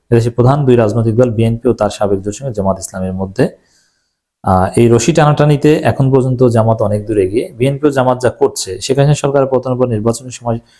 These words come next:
কিছু দূরত্ব তৈরি হয়েছিল। আহ, এক সময়ের ঘনিষ্ঠ মিত্র, এ, বিএনপি জামাতের মধ্যে দূরত্ব, এটা অনিবার্য। আওয়ামী লীগের অনুপস্থিতিতে বিএনপি জামাত জোট, এটা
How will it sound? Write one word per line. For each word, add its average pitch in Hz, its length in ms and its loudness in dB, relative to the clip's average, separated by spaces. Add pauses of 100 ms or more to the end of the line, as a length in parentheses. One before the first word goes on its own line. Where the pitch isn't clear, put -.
(260)
কিছু 123 140 2
দূরত্ব 156 400 4
তৈরি 127 200 4
হয়েছিল। 135 300 2
আহ, - 1120 -4
এক 113 80 0
সময়ের 131 320 4
ঘনিষ্ঠ 120 320 2
মিত্র, 127 240 0 (140)
এ, 190 40 4 (220)
বিএনপি 180 320 2
জামাতের 214 340 2
মধ্যে 180 220 4
দূরত্ব, 165 180 2
এটা 139 120 2
অনিবার্য। 107 460 0 (160)
আওয়ামী 147 300 2
লীগের 185 200 4
অনুপস্থিতিতে 160 680 2
বিএনপি 123 380 2
জামাত 147 320 2 (120)
জোট, 131 280 4 (260)
এটা 131 400 0